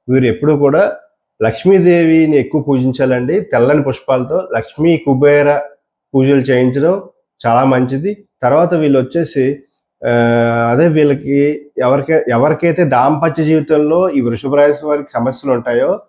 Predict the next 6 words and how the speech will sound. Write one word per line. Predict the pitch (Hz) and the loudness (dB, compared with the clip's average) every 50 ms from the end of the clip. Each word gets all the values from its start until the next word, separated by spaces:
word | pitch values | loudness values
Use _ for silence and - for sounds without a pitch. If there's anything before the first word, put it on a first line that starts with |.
| _ _ _ _ _ - | _ _ _ _ _ -2
వారు | 123 131 127 | 0 2 2
వచ్చేసి | 120 113 - - 139 135 - - 175 208 214 - _ _ _ _ _ _ _ - | 0 0 0 0 0 0 0 -2 -2 -2 -2 -4 _ _ _ _ _ _ _ -2
ఇరవై, | 120 123 127 143 156 156 156 156 156 151 147 147 143 143 143 143 139 - _ _ _ - | 0 0 2 2 2 2 2 2 2 2 2 0 0 -2 -4 -6 -8 -12 _ _ _ -6
ఇరవై | 113 117 131 143 143 139 | -2 0 2 4 4 4
వారాల | 127 123 120 135 160 175 175 170 | 4 2 2 2 2 0 0 0
పాటు, | 143 151 131 123 120 123 143 180 208 | 0 -2 -4 -4 -4 -6 -6 -8 -8